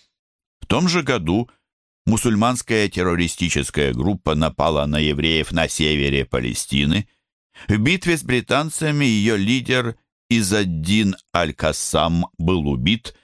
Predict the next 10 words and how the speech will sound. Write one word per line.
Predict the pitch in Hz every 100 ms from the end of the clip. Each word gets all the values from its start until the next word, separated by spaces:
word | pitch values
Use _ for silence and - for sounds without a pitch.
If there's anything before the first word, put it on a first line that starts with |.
| _ _ _ -
став | 117 113
символом | - 160 156 131 123 110 92 -
палестинского | 92 87 - 87 80 - 80 80
сопротивления. | - 73 76 69 65 67 67 65 - - _ _ _ _ _ _
Наконец, | 92 95 90 110 165
в | -
том | 147 156
же | 113
году | 98 87 76 95 113 117 _ -
Артур | 90 85 - 90 87